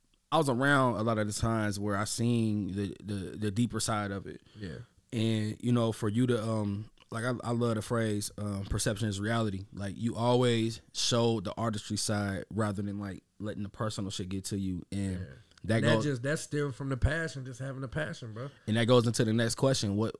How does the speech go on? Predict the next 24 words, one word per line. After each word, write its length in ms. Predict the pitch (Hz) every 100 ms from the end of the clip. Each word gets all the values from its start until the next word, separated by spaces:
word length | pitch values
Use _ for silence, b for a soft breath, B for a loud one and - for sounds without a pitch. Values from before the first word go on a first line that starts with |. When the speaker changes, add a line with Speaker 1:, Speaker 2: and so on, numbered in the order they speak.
| _
Speaker 1:
what 180 | 98 120
keeps 200 | - 113
you 80 | 113
motivated? 680 | 120 127 117 110 98 - -
Like, 240 | 98 92 - _ _ _ _ -
like, 160 | 101 -
I, 120 | 131
I 80 | -
think 200 | 143 165
we've 200 | 139 165
seen 240 | - 135 123
each 160 | -
other 480 | 131 120 110 90 52
at, 60 | 55
down 140 | 110
there 180 | 110 107
at 80 | 107
our 80 | 104
darkest 480 | 92 110 104 101 117
Speaker 2:
Our 60 |
Speaker 1:
times. 340 | 110 104 98 123 113
Speaker 2:
lowest, 0 |
yeah. 200 | 117 120 98 -
Speaker 1:
Yeah. 280 | 110 101